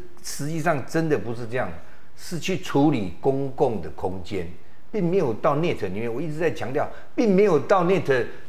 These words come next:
开他们公司，呃，那个店家的门，不是，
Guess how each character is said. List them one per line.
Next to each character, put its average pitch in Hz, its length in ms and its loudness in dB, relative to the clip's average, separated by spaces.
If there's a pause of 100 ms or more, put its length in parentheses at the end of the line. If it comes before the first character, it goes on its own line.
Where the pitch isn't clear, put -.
开 165 260 4
他 156 160 4
们 127 160 0
公 147 180 2
司， - 220 -4
呃， 143 140 -2
那 151 160 -2
个 139 100 6
店 135 300 2
家 131 180 2
的 120 80 0
门， 92 260 -2
不 214 80 2
是， 208 460 2